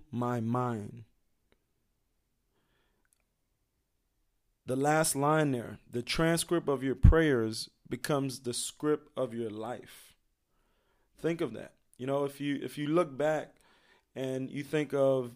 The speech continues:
the prayers you prayed or the dreams you had, the thoughts you had, the things you said, right? That right there designed your life, designed you right now. That's why you are who you are right now. And,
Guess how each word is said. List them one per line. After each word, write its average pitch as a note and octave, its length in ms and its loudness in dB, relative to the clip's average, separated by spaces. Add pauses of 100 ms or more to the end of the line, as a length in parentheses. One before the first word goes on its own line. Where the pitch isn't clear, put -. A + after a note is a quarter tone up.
the B2 100 -4
prayers D#3+ 480 4
you C#3 100 -4
prayed C3+ 440 2
or B2+ 320 0 (300)
the B2 100 -4
dreams D3+ 380 0
you C#3+ 140 -2
had, C3+ 240 -2
the A#2+ 80 -4
thoughts D3 400 -2
you C#3 120 -4
had, A#2+ 380 -6 (220)
the B2 80 -4
things D#3 340 0
you C#3+ 80 -4
said, C3 600 0 (240)
right? C3 340 -4 (760)
That D#3 300 4
right C#3 240 0
there C#3+ 220 4
designed B2+ 960 -2
your B2+ 220 -2
life, C3 500 -6 (100)
designed C3 640 -4
you C#3+ 300 -4
right B2 280 -6
now. B2+ 380 -8
That's B2+ 220 -8
why C3 160 -2
you C3 260 0
are C3 200 6
who C3+ 140 0
you B2+ 200 2
are B2 200 4
right A#2+ 300 -2
now. A#2+ 400 -6 (840)
And, B2+ 500 -2